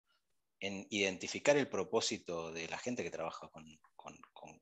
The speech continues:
con cada uno de nosotros. Eh, ayudar a identificar ese propósito te allana muchísimo el camino.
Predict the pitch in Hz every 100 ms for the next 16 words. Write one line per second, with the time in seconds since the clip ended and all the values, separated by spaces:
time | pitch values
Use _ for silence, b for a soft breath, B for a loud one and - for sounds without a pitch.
0 | _ - - 87 90 92 - - 127 117
1 | - - - _ _ b b b b 92
2 | 87 80 - - 98 - 104 113 123 104
3 | 87 - _ _ _ 101 95 87 85 95
4 | 117 117 101 - 95 117 131 135 101 90
5 | - _ _ _ _ _ _ - 98 -
6 | 131 131 92 92 107 95 87 - 98 120
7 | 87 80